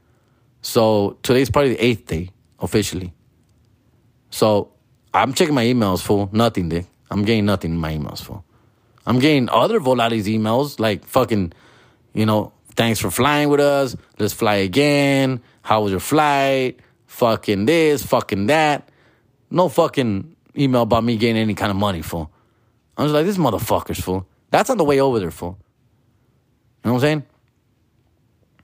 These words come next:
On the way back, fool, same ti-, situation, fool. I even told him right there on the way over there, "Hey, on the way back, I wanna fly back with my pa-, I wanna sit us next to each other, fool."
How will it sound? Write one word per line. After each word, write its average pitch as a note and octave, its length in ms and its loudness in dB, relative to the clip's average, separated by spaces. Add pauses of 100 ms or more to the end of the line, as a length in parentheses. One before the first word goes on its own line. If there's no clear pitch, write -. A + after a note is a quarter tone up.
(300)
On A2+ 40 -2
the B2 80 2
way F#3+ 140 4
back, A3 340 0
fool, A3+ 320 2 (920)
same C#3+ 300 2
ti-, C#3 220 0
situation, A#2+ 640 0
fool. F#2 260 -4 (800)
I B2+ 100 4
even E3+ 140 2
told E3 220 2
him C#3+ 80 -2
right C#3+ 160 0
there C#3 120 2
on C#3 60 2
the C3+ 60 2
way D3+ 120 4
over C#3+ 100 0
there, B2 80 -2
"Hey, D#3+ 320 0
on B2 120 0
the B2+ 80 0
way D#3 160 2
back, E3 260 0
I C#3+ 60 -2
wanna D3 200 0
fly C#3+ 260 0
back C#3 220 -2
with B2+ 100 -4
my A2+ 60 -2
pa-, A2 140 -4
I B2 40 -2
wanna C3+ 180 -2
sit C#3 180 -2
us A2+ 120 -2
next B2 200 -2
to - 80 -6
each A2 160 -4
other, G2 160 -2
fool." G#2 300 -8